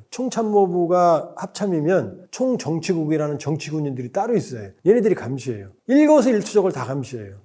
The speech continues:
뭐냐? 몇 월 며칠 창밖을 보면서 뭐라고 말했다? 김정일 죽고 난 십이월 이천십일 년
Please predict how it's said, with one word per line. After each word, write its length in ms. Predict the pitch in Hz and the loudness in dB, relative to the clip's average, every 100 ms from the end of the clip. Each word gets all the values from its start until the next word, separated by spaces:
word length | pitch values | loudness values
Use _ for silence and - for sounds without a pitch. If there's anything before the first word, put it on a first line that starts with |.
| - | -8
뭐냐? 460 | 151 170 120 - - _ - | -2 -2 -2 -8 -20 _ -4
몇 120 | 156 | 2
월 120 | 180 | 2
며칠 640 | 160 156 - 214 254 - - | 2 -2 0 -2 -2 -10 -16
창밖을 420 | - 220 202 208 | -10 -6 -4 -2
보면서 300 | 156 151 139 | -2 -2 -4
뭐라고 320 | 143 135 147 131 | -4 -4 -4 -6
말했다? 640 | 120 120 - 156 226 - _ | -8 -10 -8 -10 -10 -14 _
김정일 960 | - 240 240 220 233 233 220 233 233 | -6 -2 -2 2 4 6 4 2 0
죽고 320 | - 160 202 196 | -2 -6 -2 0
난 320 | 190 180 160 | 2 0 -2
십이월 720 | - 208 214 202 185 170 147 | -6 -4 0 2 2 0 -4
이천십일 1000 | 170 - 185 170 156 185 - _ 156 170 | -8 -6 -4 -4 -6 -10 -12 _ -4 -2
년 360 | 165 151 247 | 0 -2 -4